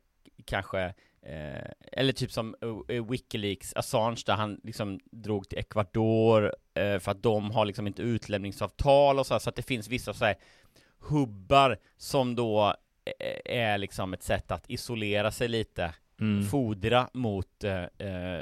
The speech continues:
Speaker 1: upptäckt eller utlämning och sånt där.
Speaker 2: Mm.
Speaker 1: Och då kanske för liksom dating, då kanske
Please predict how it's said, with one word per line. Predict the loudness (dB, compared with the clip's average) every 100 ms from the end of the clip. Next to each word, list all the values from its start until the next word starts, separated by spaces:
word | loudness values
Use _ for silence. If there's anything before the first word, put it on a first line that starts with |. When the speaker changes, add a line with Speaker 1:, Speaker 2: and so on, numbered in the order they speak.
| -6
Speaker 1:
upptäckt | -6 -6 -10 -6 -6 -6 -12 -4
eller | -2 0 -2 -4 _ -2
utlämning | -2 -2 -4 -4 -4 -6
och | -6
sånt | -6 -4
där. | -6 -6 _ 0
Speaker 2:
Mm. | 2 0 -6 _ _
Speaker 1:
Och | -4
då | 0 0
kanske | 0 -2 -6
för | 2 6 8 8
liksom | 6 0 -2 -4 -2
dating, | 2 4 2 -4 -2 0 0 -4 -8 _ _ _ _ _
då | -10 -4
kanske | -4 -2 -4